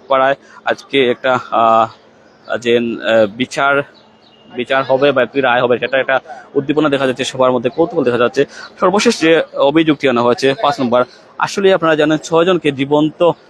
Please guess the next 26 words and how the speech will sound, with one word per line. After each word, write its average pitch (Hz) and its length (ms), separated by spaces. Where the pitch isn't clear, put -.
আহ, 120 60
বেনে-, 139 300
আহ, 123 360
ছ-, - 220
ছয়জনকে 160 380
পুড়িয়ে 190 260
হত্যা 131 180
করা 117 180
হয়েছিল। 113 220
তার 147 140
মধ্যে 170 280
একজনের 175 360
আসলে 151 320
জীবন্ত 160 360
অবস্থা 127 320
ছিলেন, 107 220
আসলে 113 240
তিনি 151 180
মৃত্যুবরণ 156 420
করেননি, 156 380
আহ, 120 960
তাকে 135 220
আসলে 135 280
হত্যা 131 240
করা 110 160
হয়েছে। 104 240